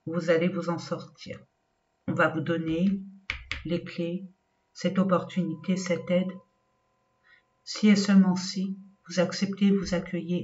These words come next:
encore une fois, vous avez votre libre arbitre. Il y a une rencontre qui fera la différence.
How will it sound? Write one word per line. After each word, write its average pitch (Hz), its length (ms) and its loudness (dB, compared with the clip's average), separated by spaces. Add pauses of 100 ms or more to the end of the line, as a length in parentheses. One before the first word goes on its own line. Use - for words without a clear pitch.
encore 196 420 2
une 196 140 8
fois, 185 360 0
vous 160 140 -6
avez 160 140 0
votre 160 340 -4
libre - 320 -6
arbitre. - 640 -8 (1500)
Il 156 80 -6
y - 20 0
a 160 40 0
une 156 80 0
rencontre 160 440 0
qui - 140 -8
fera - 240 -4
la 131 120 0
différence. - 920 -6